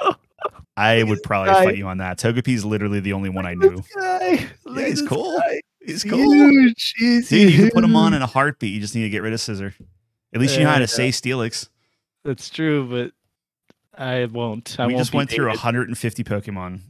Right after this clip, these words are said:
Speaker 1: and
Speaker 2: All right. Anyways, um, so Togepi five, and then does that mean Quagsire is gonna be four?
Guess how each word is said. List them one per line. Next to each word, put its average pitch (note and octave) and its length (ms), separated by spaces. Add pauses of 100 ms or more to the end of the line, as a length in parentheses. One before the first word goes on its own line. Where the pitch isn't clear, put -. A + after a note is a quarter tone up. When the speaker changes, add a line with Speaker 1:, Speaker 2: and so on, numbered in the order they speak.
(140)
Speaker 1:
and G2+ 380
Speaker 2:
All D#3+ 80
right. - 320 (160)
Anyways, D3 320 (1400)
um, D3 520
so C#3 240
Togepi D3 600
five, B2+ 880 (440)
and B2 120
then A#2+ 140
does A#2 160
that B2 140
mean A#2+ 160
Quagsire B2 540
is - 140
gonna A#2+ 160
be - 60
four? A#2+ 500